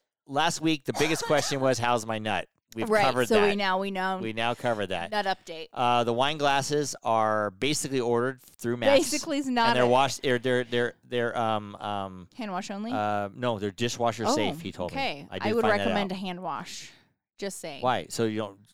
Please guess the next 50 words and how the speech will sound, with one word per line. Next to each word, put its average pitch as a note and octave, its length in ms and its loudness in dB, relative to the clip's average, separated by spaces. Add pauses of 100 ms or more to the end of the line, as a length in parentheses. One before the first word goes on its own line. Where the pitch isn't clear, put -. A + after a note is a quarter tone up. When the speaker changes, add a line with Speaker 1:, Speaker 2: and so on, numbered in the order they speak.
Speaker 1:
our G2 100 -4
logo G2+ 280 -2
doesn't G2+ 160 -6
Speaker 2:
Yeah, F#3+ 140 -4
Speaker 1:
come F#3 80 -4
off? A3+ 60 -2
Speaker 2:
I C4+ 60 -2
just E4 140 -6
have F4 100 2
a A#3+ 80 0
history A3 460 -4
with D#3+ 160 -12
Speaker 1:
Yeah. G2 140 -2
Speaker 2:
these F2 80 -4
things. - 140 -6
Speaker 1:
Allie D3 200 6
was C3 120 4
like, A2+ 140 2
"Ooh, E3 100 0
you G#3 140 0
got A#2 220 4
wine A#2 180 2
glasses?" C#3+ 360 2
I'm A#2+ 60 -6
like, G#2 140 -6
"Yeah, A#2 200 2
you'll B2+ 160 0
get C3 160 -2
a A2+ 40 -2
pair. F2+ 320 -6
We'll G2+ 100 -6
give G2 160 -6
you F2+ 60 -6
some." F2+ 440 -8
Speaker 2:
Hopefully G#3 260 -10
you F#3+ 80 -8
ordered A#3 200 -8
Speaker 1:
We're G3+ 60 -12
Speaker 2:
enough. E3+ 220 -10
Speaker 1:
sending F#2+ 320 -8
them F2+ 40 -10
out. F2 180 -10 (100)
Yeah, B2+ 140 -8
well, C#3+ 180 0
I, - 340 -12
yeah, F#2 180 -10 (200)
forty-eight. A#2+ 400 0 (240)
Speaker 2:
Oh, F#3 120 -10
okay. - 260 -20 (160)
Speaker 1:
Forty-eight. A#2 480 -6